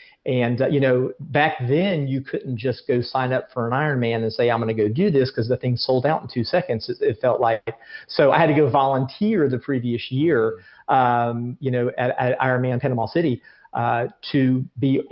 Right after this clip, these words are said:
able to, to be able to sign up for the, for the thing next year. So I had a whole nother year to train, but yeah, no, no, no. It was, uh, once I said it, it was done. And, you know, you get those eyebrows raised and those, <laughs> "Okay, yeah, sure."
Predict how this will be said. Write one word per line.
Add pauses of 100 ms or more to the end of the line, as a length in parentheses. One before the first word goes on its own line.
(100)
able
to,
to
be
able
to
sign
up
for
the,
for
the
thing
next
year.
So
I
had
a
whole
nother
year
to
train,
but
yeah,
no,
no,
no.
It
was,
uh, (260)
once
I
said
it,
it
was
done.
And,
you
know,
you
get
those
eyebrows
raised
and
those, (300)
<laughs>
"Okay,
yeah, (120)
sure."